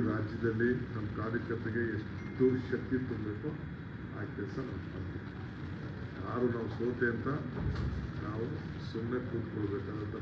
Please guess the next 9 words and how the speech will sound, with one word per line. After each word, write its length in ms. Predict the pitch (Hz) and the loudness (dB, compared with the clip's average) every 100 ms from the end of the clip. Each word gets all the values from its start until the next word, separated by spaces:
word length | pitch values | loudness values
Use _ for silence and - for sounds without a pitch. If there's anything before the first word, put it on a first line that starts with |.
| - | -4
ಪ್ರಶ್ನೆ 260 | 92 - 110 95 | -6 -4 -4 -2
ಇಲ್ಲ. 100 | 87 - - - - - - - - - - - - | -4 -4 -6 -4 -4 -6 -6 -6 -6 -6 -6 -4 -2
ಇದು 100 | 104 107 | 0 0
my 100 | 107 110 | 2 2
last 420 | 120 123 - - - - - - - - | 2 2 2 -2 -4 -6 -6 -6 -4 -4
drop 320 | - - - 101 | -2 -2 -2 -2
of 40 | 95 92 - - | -4 -4 -4 -2
blood. 240 | 104 - - - - - - - - - - - - | -2 -2 -4 -6 -6 -6 -6 -6 -6 -6 -6 -6 -6
ಈ 40 | - | -2